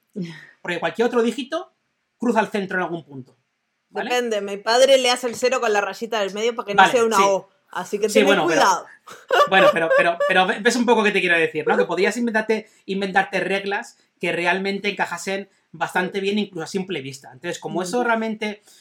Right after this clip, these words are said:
Speaker 2: son muy pocos puntos, es, es relativamente fácil
Speaker 3: O sea,
Speaker 2: hacerlo
Speaker 3: aparte
Speaker 2: con
Speaker 3: son
Speaker 2: eso.
Speaker 3: diez, no es como
Speaker 2: Sí.
Speaker 3: perros, gatos, animales, plantas,
Speaker 2: Eso,
Speaker 3: cosas.
Speaker 2: eso también, eso,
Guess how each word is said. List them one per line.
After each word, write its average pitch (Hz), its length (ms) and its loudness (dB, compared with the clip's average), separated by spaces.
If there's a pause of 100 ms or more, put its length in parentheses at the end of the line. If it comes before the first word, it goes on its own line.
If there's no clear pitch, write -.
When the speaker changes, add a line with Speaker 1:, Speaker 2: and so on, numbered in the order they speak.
Speaker 2:
son 208 240 0
muy 214 140 0
pocos 196 280 -4
puntos, 226 640 -4
es, 185 340 -8
es - 360 -10 (180)
relativamente 190 420 -4
fácil 202 240 -6
Speaker 3:
O - 40 0
sea, 220 40 0
Speaker 2:
hacerlo 190 200 -4
Speaker 3:
aparte - 120 -12
Speaker 2:
con - 20 -12
Speaker 3:
son 277 160 -4
Speaker 2:
eso. 214 40 -10
Speaker 3:
diez, 233 640 -2
no 208 220 -4
es 208 140 -8
como 175 480 -6
Speaker 2:
Sí. - 160 -20
Speaker 3:
perros, 220 720 0 (160)
gatos, 185 880 -4 (160)
animales, 196 800 -4 (160)
plantas, 208 720 -8 (400)
Speaker 2:
Eso, 233 180 0
Speaker 3:
cosas. 254 120 -6
Speaker 2:
eso 233 100 -2
también, 226 240 2 (120)
eso, 220 140 -6